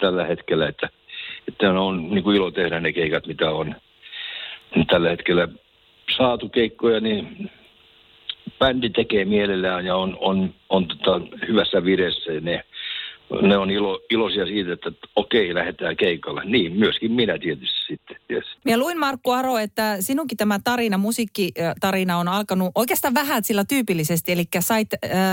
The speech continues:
Speaker 2: pienenä syntymäpäivälahjaksi kitaran ja siitä lähti sitten bänditouhut sun muuta, mutta se, mikä minua kiinnostaa, sä oot, ö, todella, ö, taitava, hyvä laulaja, niin miksi sä valitsit iskelmän, etkä lähtenyt vaikka sinne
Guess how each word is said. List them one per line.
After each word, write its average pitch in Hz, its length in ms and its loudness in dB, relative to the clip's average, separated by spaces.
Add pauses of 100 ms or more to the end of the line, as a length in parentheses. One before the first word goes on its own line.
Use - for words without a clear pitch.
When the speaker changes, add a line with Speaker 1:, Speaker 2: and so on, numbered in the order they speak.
(220)
Speaker 2:
pienenä 185 480 2 (280)
syntymäpäivälahjaksi 165 1080 2
kitaran 139 800 0 (340)
ja 190 300 4
siitä 247 360 0
lähti 196 240 0
sitten 185 320 0
bänditouhut 214 680 2
sun 196 160 2
muuta, 220 400 2
mutta 196 240 0
se, 415 160 0
mikä 415 220 0
minua 262 280 2
kiinnostaa, 240 480 0
sä 214 60 2
oot, 214 160 -2
ö, - 360 -4
todella, 196 380 2 (100)
ö, 175 80 -6 (380)
taitava, 190 360 2
hyvä 190 280 2
laulaja, 180 380 0
niin 160 200 0
miksi 220 400 -2
sä 208 100 4
valitsit 226 340 0 (100)
iskelmän, 131 540 0
etkä 147 260 0
lähtenyt 175 400 2
vaikka 151 240 -2
sinne 156 280 0